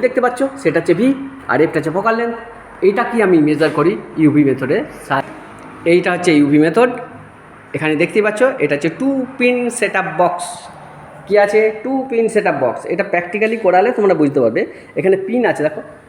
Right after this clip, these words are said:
এই ছোচালো অগ্রভাগ, কটা আছে পিন? দুটো আছে, এখানে একটা আছে,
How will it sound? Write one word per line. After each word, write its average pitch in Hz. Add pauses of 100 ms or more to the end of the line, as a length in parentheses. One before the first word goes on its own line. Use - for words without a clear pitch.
(120)
এই 139
ছোচালো 185
অগ্রভাগ, 156 (1160)
কটা 170
আছে 180
পিন? 175 (220)
দুটো 131
আছে, 92 (400)
এখানে 160
একটা 170
আছে, -